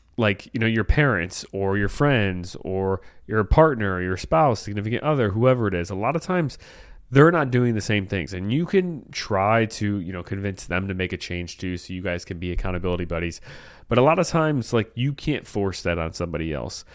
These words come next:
And if you are the, the only one in your inner circle who is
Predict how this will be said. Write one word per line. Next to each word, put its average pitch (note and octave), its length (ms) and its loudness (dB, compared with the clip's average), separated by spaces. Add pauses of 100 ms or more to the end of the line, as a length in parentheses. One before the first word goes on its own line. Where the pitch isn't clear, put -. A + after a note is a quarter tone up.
(300)
And G#2 480 2
if A2+ 260 -2
you F3 340 2
are G#2 500 6 (960)
the, G2+ 600 2 (960)
the D3 160 2 (100)
only D3+ 380 4
one G#2+ 360 2
in A2 260 2
your G2+ 260 0
inner A2 260 0
circle F2+ 600 -4 (280)
who G#2+ 240 0
is F#2+ 260 -2